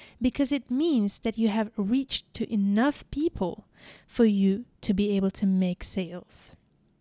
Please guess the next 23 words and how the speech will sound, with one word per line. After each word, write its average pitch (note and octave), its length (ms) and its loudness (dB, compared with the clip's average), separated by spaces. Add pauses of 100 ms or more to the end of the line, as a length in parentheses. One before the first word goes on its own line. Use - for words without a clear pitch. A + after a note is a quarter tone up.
(380)
That's D4 240 0
a B3 60 -2
huge D4 840 -4
mindset A3 600 -4
shift - 520 -10 (360)
that, G#3 160 -2 (100)
if C4+ 300 -4
you C#4+ 100 0
embrace G3+ 560 0
it, C4+ 220 -4
will G3+ 240 0
change G3+ 580 0 (460)
everything G3 760 0
for - 200 -10
you. G3 320 -14 (1500)
Everything. G3+ 720 -2 (220)
I A3 80 -2
truly A3 420 -2
believe G3+ 280 0
in F#3+ 120 0
that. F#3+ 280 -6 (340)
If A3 200 0
we G#3+ 160 -2